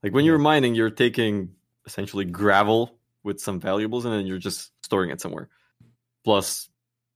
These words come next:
Speaker 1: maybe filtering it on the way. But the salvage,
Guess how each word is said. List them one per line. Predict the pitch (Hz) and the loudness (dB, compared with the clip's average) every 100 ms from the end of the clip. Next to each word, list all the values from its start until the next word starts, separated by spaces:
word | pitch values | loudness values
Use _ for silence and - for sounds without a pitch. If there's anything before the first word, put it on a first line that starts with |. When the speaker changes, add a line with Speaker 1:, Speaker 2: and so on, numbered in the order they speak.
| - | -8
Speaker 1:
maybe | 90 95 90 | 0 2 2
filtering | - 90 85 | -2 -2 -4
it | 60 - | -10 -10
on | 101 | -8
the | 90 | -8
way. | 52 - _ _ _ _ _ _ _ | -10 -14 _ _ _ _ _ _ _
But | 113 110 110 110 | 2 4 4 0
the | |
salvage, | 120 - 175 135 120 - - | 0 2 4 4 0 -2 -12